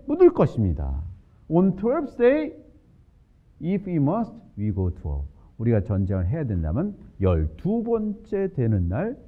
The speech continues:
전쟁을 하겠습니다. 이게 있을 수 있는 일이야? 가까워서 죽여야 되는데? 근데 지금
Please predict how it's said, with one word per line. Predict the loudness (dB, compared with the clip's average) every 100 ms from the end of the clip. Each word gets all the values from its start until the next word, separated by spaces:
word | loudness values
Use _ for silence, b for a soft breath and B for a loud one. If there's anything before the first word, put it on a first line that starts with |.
| -14
전쟁을 | -4 -2 -2 -2 -2
하겠습니다. | -4 -8 -14 -16 -16 -20 _ _ -20 _ -20 _ _ _ -14 -4
이게 | 0 2
있을 | 2 2
수 | 0
있는 | 2 4 2
일이야? | 0 -2 -6 -10 -20 -20 -18 -20 -20 -20 -20 _ -6
가까워서 | -4 4 4 4
죽여야 | 4 8 10
되는데? | 10 8 6 2 -4 -16 -20 -20 -20 _ _ _ -20 -20 -10
근데 | -2 0
지금 | 0 4 2 2